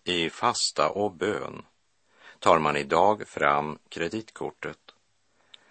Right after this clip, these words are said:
Sverige kom lindrigt undan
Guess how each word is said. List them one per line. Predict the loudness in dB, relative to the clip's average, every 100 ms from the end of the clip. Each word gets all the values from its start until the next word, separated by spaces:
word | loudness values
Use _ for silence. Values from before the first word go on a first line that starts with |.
| -20 -16
Sverige | -8 2 6 8 6 2 0
kom | 2 2 2 0 -4
lindrigt | -4 -2 -2 -2 -4 -6 -6
undan | -2 -2 -2 -4 -4 -2 -2 -6 -12